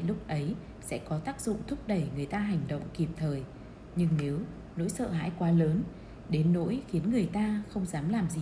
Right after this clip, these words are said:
cả, thì cũng chẳng hay ho tí nào. Chậm Chạp nhìn qua phía bên tay phải, khu vực mà cậu chưa từng đặt chân đến bao giờ, và thấy hơi lo ngại. Cậu hít một hơi thật sâu, rồi rẽ phải, bước vào mê cung,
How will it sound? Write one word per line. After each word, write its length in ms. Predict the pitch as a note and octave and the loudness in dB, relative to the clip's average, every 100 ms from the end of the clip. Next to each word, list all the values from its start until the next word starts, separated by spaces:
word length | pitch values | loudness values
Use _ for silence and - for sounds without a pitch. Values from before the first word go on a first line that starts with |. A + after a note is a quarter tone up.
| C3+ | 0
cả, 240 | E3+ D3 - - - - | 0 0 -2 -10 -14 -4
thì 100 | E3+ - | -2 0
cũng 140 | G3 - | -2 -2
chẳng 180 | A3 D#3 | -2 -2
hay 180 | D3 D#3+ | 0 0
ho 220 | D#3+ D#3 | 0 -2
tí 120 | D#3+ D3 | -2 0
nào. 320 | G3+ F3 E3 - - - - - | 2 2 0 -4 -12 -14 -14 -8
Chậm 140 | F#3+ D#3+ | -6 -4
Chạp 340 | - E3 - D#3 | 0 0 0 2
nhìn 200 | D#3 B2 | 0 2
qua 180 | F3 F3 | 0 0
phía 180 | E3+ D3+ | 0 0
bên 240 | F3 G3+ F#3+ | 2 2 2
tay 180 | G#3 | 0
phải, 340 | F#3+ G#3 D#3 C3+ - - - - | 0 0 -2 -4 -8 -16 -16 -2
khu 80 | A#3 | 0
vực 280 | G#3 F3 D3+ | 0 -2 -2
mà 180 | C#3+ - | -2 -2
cậu 200 | D3+ - | -2 -2
chưa 140 | - A3+ | -2 0
từng 200 | G#3 D3+ | 2 0
đặt 140 | C3 C#3 | -2 -4
chân 240 | - F#3 E3+ | 0 2 4
đến 160 | C#3 D3 | 2 0
bao 160 | F#3+ F3 | -2 0
giờ, 320 | E3+ D#3 C3+ - - - - - - - - - | 2 2 0 -6 -14 -16 -16 -14 -14 -14 -8 -2
và 120 | F3 | -2
thấy 300 | E3+ D3+ D#3+ | 0 0 0
hơi 220 | A3 G3+ | 0 2
lo 140 | F#3 | 2
ngại. 360 | F3 E3+ E3 D#3 - - - - | 4 6 4 2 -6 -12 -16 -4
Cậu 120 | F3+ | -2
hít 240 | D#3+ C4 - | 0 0 0
một 120 | F3 E3 | 0 4
hơi 240 | E3+ D#3 | 4 4
thật 120 | E3 E3 | 2 -2
sâu, 400 | - G3+ G3+ G3 - - - | 2 4 4 0 -6 -14 0
rồi 160 | F3+ | 0
rẽ 200 | C#3+ - | 2 -2
phải, 320 | A3+ B3 G3+ C3+ - - - | -2 0 2 0 -4 -10 -2
bước 200 | C#4 - | -2 0
vào 140 | F#3+ D3 | 0 2
mê 120 | F#3 F3 | 2 2
cung, 280 | A3+ G#3+ | 2 4